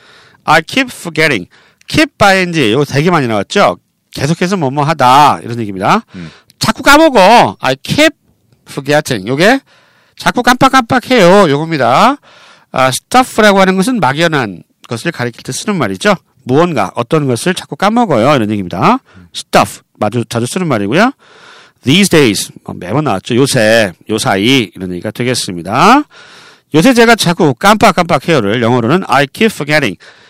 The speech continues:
Speaker 1: 자꾸 잊게 돼요. stuff, 막연한 어떤 것입니다. I keep forgetting stuff.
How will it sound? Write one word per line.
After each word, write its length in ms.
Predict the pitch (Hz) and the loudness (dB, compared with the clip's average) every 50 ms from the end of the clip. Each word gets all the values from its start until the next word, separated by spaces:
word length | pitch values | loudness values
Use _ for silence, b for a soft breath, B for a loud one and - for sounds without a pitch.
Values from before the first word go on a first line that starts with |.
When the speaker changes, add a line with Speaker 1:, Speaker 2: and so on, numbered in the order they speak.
| b b | b b
Speaker 1:
자꾸 400 | b - 135 - - - 208 190 | b -4 -4 -4 -2 -2 0 0
잊게 280 | 165 120 - - - 196 | -2 -2 -4 -2 -2 0
돼요. 600 | 170 143 120 110 104 110 143 165 156 117 90 90 - _ _ _ _ _ _ _ _ _ - | 2 2 4 4 4 4 6 6 6 4 2 0 -4 _ _ _ _ _ _ _ _ _ -12
stuff, 460 | - - - 226 196 131 - - - _ - | -12 -4 0 2 2 2 0 -2 -14 _ -8
막연한 420 | - 110 110 120 139 143 143 147 143 | -6 -4 -2 0 0 0 2 0 0
어떤 260 | 123 - - 131 123 | -2 -2 -4 -6 -4
것입니다. 600 | 117 117 110 139 135 120 98 95 113 151 190 226 226 b b b b b b | -4 -4 -4 -2 -2 -2 -2 0 2 2 2 2 0 b b b b b b
I 100 | b - - | b -12 -6
keep 180 | - 208 202 | -4 -4 -4
forgetting 300 | - 196 175 175 170 170 | -2 0 2 2 2 2
stuff. 380 | 170 160 - 180 202 233 - - | 2 0 2 0 0 0 -2 -6